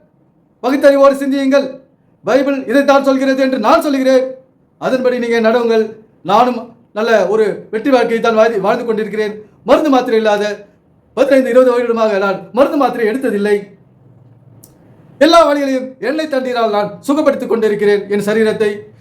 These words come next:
என் சரீரத்தினுடைய வலிகளை அந்த தேங்காய் எண்ணெய் மூலம் நான் தேய்த்து, எங்கெங்கே வலி, என் உச்சந்தலையில் உள்ளங்கால் வரைக்கும் தேய்த்து, என்னுடைய வலிகளையும் என் வியாதியையும் எல்லாவற்றையும் நான் சரி செய்து கொண்டிருக்கிறேன்.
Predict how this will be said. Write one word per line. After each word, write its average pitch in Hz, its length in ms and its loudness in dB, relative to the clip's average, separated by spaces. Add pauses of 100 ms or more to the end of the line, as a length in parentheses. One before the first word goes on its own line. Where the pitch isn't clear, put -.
என் 285 180 2
சரீரத்தினுடைய 285 580 2
வலிகளை 262 480 2 (220)
அந்த 254 300 0
தேங்காய் 302 360 2
எண்ணெய் 254 200 2
மூலம் 233 200 -4
நான் 208 420 -6
தேய்த்து, 262 320 -2
எங்கெங்கே 247 300 0
வலி, 220 500 -2
என் 226 100 -2
உச்சந்தலையில் 247 420 0
உள்ளங்கால் 240 380 2
வரைக்கும் 220 280 -2
தேய்த்து, 220 520 -2
என்னுடைய 214 280 2
வலிகளையும் 254 420 0 (120)
என் 214 180 0
வியாதியையும் 240 540 0 (260)
எல்லாவற்றையும் 247 540 0
நான் 175 200 -14
சரி 302 260 2
செய்து 254 220 -2
கொண்டிருக்கிறேன். 208 580 -4